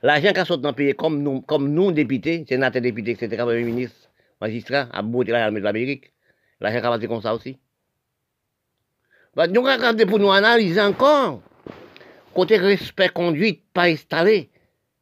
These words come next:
Côté l'hygiène, pas installé. Côté loi et droit, pas installé. Côté nous, vivons nos cerveaux d'infériorité des chefs d'Haïti. Donc, t'as mis Bizango sans prêle. Oui, Bizango sans prêle.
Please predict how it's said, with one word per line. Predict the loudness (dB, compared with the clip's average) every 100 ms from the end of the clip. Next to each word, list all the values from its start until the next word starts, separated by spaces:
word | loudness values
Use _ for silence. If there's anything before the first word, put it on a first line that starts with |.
| _ _ _
Côté | -6 0 0
l'hygiène, | 2 0 2 2 2
pas | 0 -2
installé. | -2 -4 -4 -2 -4 _ _ _ _ _ _ _ _ _ _ _ _ _ _ _ _
Côté | -10 -2 0
loi | 2 2 2
et |
droit, | 2 0 2
pas | 2
installé. | 0 -2 0 0 -2 _ _ _ _ _ _ -4
Côté | -2 2
nous, | 2 4
vivons | 2 2
nos | 2 0
cerveaux | 0 0 2 0
d'infériorité | 2 0 2 2 2 0 -4 -2
des | -2
chefs | -2 -6 -2
d'Haïti. | -2 -2 -6 -14 -16 _ _ _ _ _ _ _ _ -12
Donc, | -12 -6
t'as | -4 -4
mis | -2 -2
Bizango | -2 -2 -2 -4
sans | -4 -6
prêle. | -4 -2 -2 -2 -6 _ _ _ _ _ _ _ _
Oui, | -6 -6 _ _ _ _ _ _
Bizango | -6 -4 -2 0 -2
sans | -2 -6
prêle. | -2 -2 -2 -6